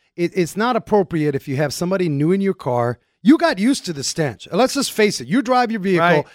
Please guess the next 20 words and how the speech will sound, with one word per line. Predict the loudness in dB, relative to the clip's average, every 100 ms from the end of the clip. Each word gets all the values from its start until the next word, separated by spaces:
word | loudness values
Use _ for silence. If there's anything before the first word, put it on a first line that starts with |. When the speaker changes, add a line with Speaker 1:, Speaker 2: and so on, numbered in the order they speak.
| _ -2
Speaker 1:
and | 0
it | 0
stinks, | -2 0 0 0 -2
and | -2
you're | 0
like, | 0 -2
"Ah, | -2 -2 -2
okay, | -2 -2
I'll | -2
take | -2 -4
it |
to | -6
the | 0
car | 2 4
wash," | 2 -2
and | -4
then | -6
it | -4
stinks | -4 -4 -4
again. | -4 -4 -4